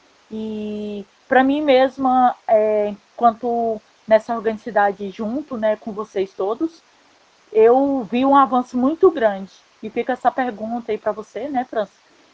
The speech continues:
É, a importância, né, de tá nessa construção dos núcleos, frente de feira, e essa construção de ter um lugar fixo, né, pra nossas vendas direta.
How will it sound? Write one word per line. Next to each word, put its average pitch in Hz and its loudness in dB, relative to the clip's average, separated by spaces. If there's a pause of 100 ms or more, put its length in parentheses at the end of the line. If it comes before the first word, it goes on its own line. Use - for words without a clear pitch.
(100)
É, 202 0
a 208 4
importância, 254 0
né, 220 -2
de 214 -10
tá 226 -4
nessa 220 -2
construção 233 -2
dos 240 0
núcleos, 240 -4 (340)
frente 269 -2
de 240 -8
feira, 254 0 (340)
e 226 -4
essa 220 2
construção 233 -4 (100)
de 226 -8
ter 226 4
um 240 0
lugar 220 2
fixo, - -12
né, 226 0 (260)
pra 220 4
nossas 208 -2 (340)
vendas 208 0
direta. 202 -2